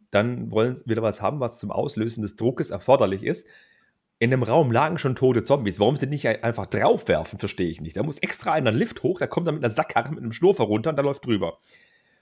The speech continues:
Und dann ist es auch nicht so, dass jeder Schlurfer gleich die da durchläuft, um die Falle auszulösen, <laughs> sondern ab und zu greift dann mal jemand links oder rechts an oder so,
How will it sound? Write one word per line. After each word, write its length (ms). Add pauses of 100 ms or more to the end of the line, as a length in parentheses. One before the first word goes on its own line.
(140)
Und 80
dann 120
ist 100
es 40
auch 80
nicht 120
so, 100
dass 140
jeder 200
Schlurfer 340
gleich 320
die 320 (260)
da 80
durchläuft, 440
um 80
die 60
Falle 240
auszulösen, 760 (380)
<laughs> 120
sondern 320
ab 200
und 80
zu 100
greift 240
dann 80
mal 100
jemand 220
links 180
oder 140
rechts 280
an 120
oder 160
so, 240